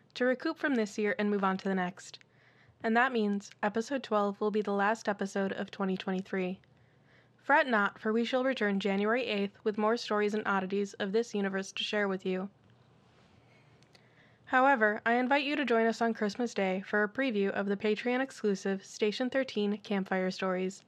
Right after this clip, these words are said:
a new exclusive show chock full of spooky stories from the Station Thirteen universe,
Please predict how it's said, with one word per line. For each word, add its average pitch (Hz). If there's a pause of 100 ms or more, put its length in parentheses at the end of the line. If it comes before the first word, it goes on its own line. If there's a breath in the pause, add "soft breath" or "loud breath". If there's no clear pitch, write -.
(680 soft breath)
a 247
new 262
exclusive 262
show 190
chock 202
full 214
of 196
spooky 220
stories 196
from 202
the 196
Station 202
Thirteen 202
universe, 185